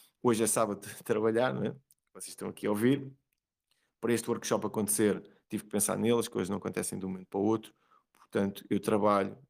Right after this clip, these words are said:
sábados e domingos, de segunda a domingo, há uns dois anos. A, a grande, a grande escapatória que eu tenho é a possibilidade de ninguém mandar em mim e de ser livre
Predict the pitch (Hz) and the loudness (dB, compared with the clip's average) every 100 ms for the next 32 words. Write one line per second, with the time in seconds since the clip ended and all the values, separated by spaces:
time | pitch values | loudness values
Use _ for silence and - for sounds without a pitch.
0 | _ - - 117 110 104 101 101 113 143 | _ -8 -2 0 2 0 -2 -2 -2 0
1 | 156 156 156 - - 104 107 - 117 120 | 2 2 0 -2 -6 -2 -2 0 2 4
2 | 107 104 - 104 104 120 131 139 131 - | 4 4 2 -2 0 2 2 0 -4 -8
3 | _ _ _ _ 101 110 101 - 123 120 | _ _ _ _ -8 -6 -8 2 4 4
4 | 113 117 120 123 120 - - _ _ _ | 4 2 2 -2 -6 -12 -18 _ _ _
5 | - 107 107 113 - 98 113 113 104 104 | -2 2 2 0 -4 0 2 4 2 -2
6 | 101 - 101 107 110 101 - 113 110 - | -4 -6 -2 0 0 0 0 0 2 2
7 | 107 101 98 110 107 104 - 104 98 98 | 2 0 -2 0 0 -2 -4 -2 0 0
8 | 101 101 98 98 101 92 104 107 - - | 0 -2 -2 -4 -4 -4 -4 -4 -8 -16
9 | - - 95 92 104 104 95 | -8 -4 -2 0 4 4 2